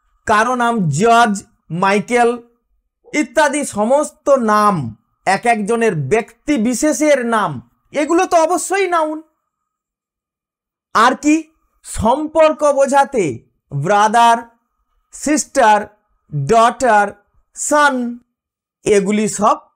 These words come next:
নাউন। আবার দেখো, প্রকৃতি ও প্রাণী বোঝাতে, না, প্রকৃতির অনেক কিছু উপাদান, যেমন নদী, পাহাড়, পর্বত, রাস্তা,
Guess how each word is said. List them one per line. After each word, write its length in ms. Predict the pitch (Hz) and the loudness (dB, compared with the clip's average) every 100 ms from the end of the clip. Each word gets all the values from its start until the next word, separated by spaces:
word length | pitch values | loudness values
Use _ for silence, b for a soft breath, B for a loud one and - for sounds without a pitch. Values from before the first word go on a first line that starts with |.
| _ | _
নাউন। 580 | 151 165 131 107 95 - _ _ _ _ _ _ - | -4 -4 -4 -8 -14 -20 _ _ _ _ _ _ -2
আবার 280 | 208 262 208 | 2 2 2
দেখো, 260 | 190 120 - _ _ _ _ - | -2 -6 -20 _ _ _ _ -6
প্রকৃতি 920 | 254 294 294 311 330 - 349 381 - - | -2 0 -2 -2 -4 -2 -2 -4 -8 -4
ও 120 | 277 | -4
প্রাণী 640 | 285 262 262 254 277 339 | -4 0 2 4 2 0
বোঝাতে, 580 | 339 339 311 220 - 120 - _ _ _ _ _ | 0 2 2 2 0 -10 -12 _ _ _ _ _
না, 80 | - | -4
প্রকৃতির 1000 | 269 - - 233 254 302 349 349 370 381 311 | -4 -6 -6 -4 -2 -2 -4 -2 0 0 -2
অনেক 560 | - 202 254 359 - _ | -2 -2 0 -4 -6 _
কিছু 300 | 359 339 339 | -4 -4 -2
উপাদান, 840 | 320 269 294 294 285 269 180 113 117 _ _ - - _ _ _ _ _ - | -2 -2 0 2 2 0 -2 -6 -10 _ _ -20 -20 _ _ _ _ _ -4
যেমন 720 | 143 233 302 247 175 175 _ _ _ _ | 2 2 2 0 -2 -8 _ _ _ _
নদী, 600 | 196 226 277 294 294 285 | 2 4 2 0 0 0
পাহাড়, 720 | 285 269 254 247 254 262 254 254 | 0 0 0 0 0 2 0 -2
পর্বত, 760 | 254 247 247 226 247 254 254 | 0 2 2 2 4 4 2
রাস্তা, 840 | 240 226 233 - _ 247 240 240 | 2 2 2 -2 _ 2 4 4